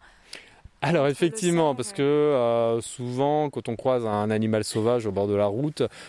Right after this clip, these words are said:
Speaker 1: on peut, euh, avoir des doutes sur, euh, sur l'espèce. Alors déjà, ce qui va permettre de différencier, euh, le cerf du chevreuil, bah, c'est la taille, bien évidemment. Après, on pourrait confondre un, un faon elaf avec un chevreuil. Ce qui va le distinguer, c'est effectivement la présence d'une, d'une queue.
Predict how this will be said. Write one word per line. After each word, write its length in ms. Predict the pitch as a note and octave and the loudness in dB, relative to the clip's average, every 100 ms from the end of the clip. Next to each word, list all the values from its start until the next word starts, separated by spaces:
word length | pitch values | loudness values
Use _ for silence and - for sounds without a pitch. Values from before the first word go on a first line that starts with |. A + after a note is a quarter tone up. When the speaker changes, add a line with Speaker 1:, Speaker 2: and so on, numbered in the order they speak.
| - | -10
Speaker 1:
on 340 | G#2 F#2+ F#2+ G2 | -4 -2 -2 -4
peut, 160 | - A#2 A#2+ G#2+ F#2+ | -2 0 2 2 0
euh, 380 | F#2 F#2 F2 F#2 | -2 -4 -2 -2
avoir 200 | G#2+ G#2+ | 0 0
des 120 | A2+ | -2
doutes 220 | B2+ C3 | -4 -8
sur, 300 | - G#2+ F2+ | -8 -6 -4
euh, 140 | F2 F2+ | -4 -4
sur 200 | - G#2+ | -2 0
l'espèce. 580 | G#2 - D#3 A3+ - G#2 - - - - | -2 -2 -2 -2 -4 -8 -10 -20 -14 -4
Alors 320 | A2 G#2+ G#2 | 0 2 0
déjà, 320 | A2+ A#2 C3+ | 0 2 0
ce 80 | - | 0
qui 80 | A2+ | -2
va 100 | A2 | 0
permettre 320 | A2+ A2+ A2 | 0 0 0
de 60 | G#2+ | -2
différencier, 760 | G#2+ A#2+ G#2+ G#2+ - A#2 A#2+ A2+ | -2 -2 -2 -4 -2 0 0 0
euh, 120 | G2 | 0
le 140 | G2 A2 | 0 -2
cerf 260 | - A#2+ | 0 0
du 80 | G#2+ | 0
chevreuil, 400 | - G#2+ G2 G2+ | -2 -2 0 -2
bah, 120 | E2+ | -2
c'est 140 | - E2 | -8 -6
la 120 | F2 | -6
taille, 240 | - C#3 D#3 | -2 -2 -2
bien 160 | A2+ | -2
évidemment. 560 | G2 F#2+ F#2+ G2 D3 G3+ - - - | -4 -4 -4 -2 -2 -4 -10 -18 -6
Après, 240 | G#2+ - C#3 | -6 -2 -2
on 120 | B2 | -2
pourrait 240 | A#2 G#2+ | -2 -2
confondre 600 | - A#2 - C3 C3+ A2+ | -2 -6 -4 -2 -2 -2
un, 360 | G2 G2 G2 G2+ | -2 -2 -2 -4
un 40 | |
faon 420 | G#2 - C3+ C3 A2+ | -4 -4 -2 0 0
elaf 420 | A2 A#2+ B2 A2 | 2 2 0 -2
avec 240 | G2+ G#2 | -4 -2
un 80 | G#2 | -6
chevreuil. 640 | - G#2+ G#2+ C3+ F#3 D#3+ - - C#3 | -6 -4 0 0 0 -2 -8 -14 -18
Ce 120 | - - | -14 -4
qui 100 | B2 | 0
va 120 | B2 | 0
le 80 | A#2+ | 0
distinguer, 800 | A#2+ - C3+ A#2+ A#2+ C3+ D#3+ | -6 -6 -2 -2 0 0 0
c'est 160 | E3 C3 | 0 -4
effectivement 400 | - A#2+ C3 E3+ | -6 -8 -6 -4
la 100 | F#3 | -4
présence 380 | - D3 G#3 E3+ | -2 -2 -2 -2
d'une, 320 | D3+ B2+ A#2 | 0 0 0
d'une 180 | C#3+ D#3+ | -2 -4
queue. 260 | - G#2 | -4 -6